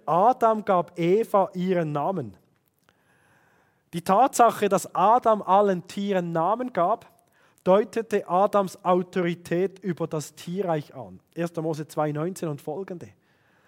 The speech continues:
Gott gab Adam den Auftrag, benenne die Tiere. Und Adam hatte die Autorität, über die Tiere zu herrschen.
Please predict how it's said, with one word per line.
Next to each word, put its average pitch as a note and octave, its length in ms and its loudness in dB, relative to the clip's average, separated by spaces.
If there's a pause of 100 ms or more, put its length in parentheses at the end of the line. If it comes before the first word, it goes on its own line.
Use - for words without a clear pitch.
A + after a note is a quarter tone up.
(540)
Gott A3+ 240 0
gab G3+ 320 2
Adam G#3 260 2
den F3+ 160 -2
Auftrag, G3+ 520 -4
benenne F3+ 640 -2
die G#3 140 -10
Tiere. F#3+ 500 -10 (720)
Und C3 120 -14
Adam G3 440 0 (600)
hatte - 100 -18
die C#3 140 -6
Autorität, E3 800 -6
über D3+ 220 -8
die D3+ 140 -14
Tiere G#2 380 -16 (340)
zu C3 200 -10
herrschen. C3 500 -16